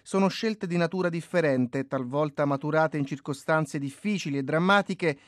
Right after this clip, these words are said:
che comportano spesso traumi e sono fonte di profonde sofferenze per chi le compie.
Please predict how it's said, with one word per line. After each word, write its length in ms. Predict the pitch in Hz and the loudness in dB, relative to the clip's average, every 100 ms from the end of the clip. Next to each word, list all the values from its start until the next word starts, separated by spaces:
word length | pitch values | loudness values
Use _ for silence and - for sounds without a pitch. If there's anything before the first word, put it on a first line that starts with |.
| - - | -20 -6
che 140 | 185 | -2
comportano 520 | 208 185 226 226 185 | 0 2 2 2 0
spesso 480 | 165 - 208 - 156 | 0 -2 -2 -2 -2
traumi 460 | 170 185 196 202 165 | 2 4 4 4 0
e 40 | |
sono 280 | - 170 156 | 0 -2 -2
fonte 440 | - 208 214 202 | 2 2 2 0
di 120 | 151 | -4
profonde 480 | 139 139 - 190 165 | -4 -4 -2 0 0
sofferenze 800 | 147 190 - 196 156 131 123 170 | -2 -4 0 2 4 2 -2 -6
per 220 | 160 180 160 | -2 -4 -2
chi 160 | 190 | -2
le 140 | 196 - | -2 0
compie. 560 | 151 127 123 135 131 | 0 0 -2 -2 -4